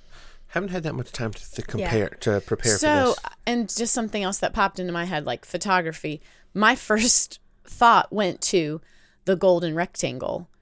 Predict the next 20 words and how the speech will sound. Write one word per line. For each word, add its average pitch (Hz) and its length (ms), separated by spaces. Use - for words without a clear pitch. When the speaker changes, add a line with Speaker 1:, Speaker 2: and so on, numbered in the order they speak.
Speaker 3:
and 156 540
the 185 180
three-by-five 160 1040
and 143 440
the 170 140
ratio 165 600
that 151 300
pictures 165 560
come 175 320
out 170 260
in 156 220
because 156 340
they 151 180
are 139 120
pleasing 156 580
to 147 400
Speaker 2:
Mm-hmm. 175 320
Speaker 3:
look 185 200
at. - 300
Speaker 2:
Yeah. 185 260